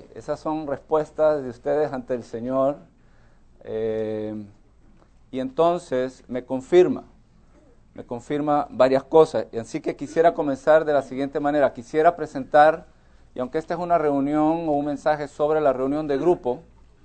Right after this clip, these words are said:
quisiera comenzar presentando la diferencia entre la reunión de hogar y la reunión de grupo.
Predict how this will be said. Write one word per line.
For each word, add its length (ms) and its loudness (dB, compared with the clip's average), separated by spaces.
quisiera 600 2
comenzar 640 0
presentando 560 -4
la 80 2
diferencia 500 -4
entre 200 -8
la 120 -2
reunión 340 -6
de 80 -4
hogar 440 4
y 60 -10
la 100 -4
reunión 340 -8
de 80 -4
grupo. 340 -8